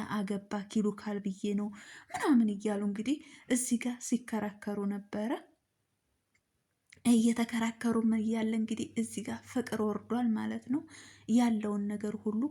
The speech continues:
ቃል ገብቶላታል። ምንም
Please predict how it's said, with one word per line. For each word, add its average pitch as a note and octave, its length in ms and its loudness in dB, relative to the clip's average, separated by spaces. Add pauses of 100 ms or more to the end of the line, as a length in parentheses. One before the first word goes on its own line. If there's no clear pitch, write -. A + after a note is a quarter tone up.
(420)
ቃል A#3 360 0
ገብቶላታል። G#3 840 -4 (1900)
ምንም A3+ 420 8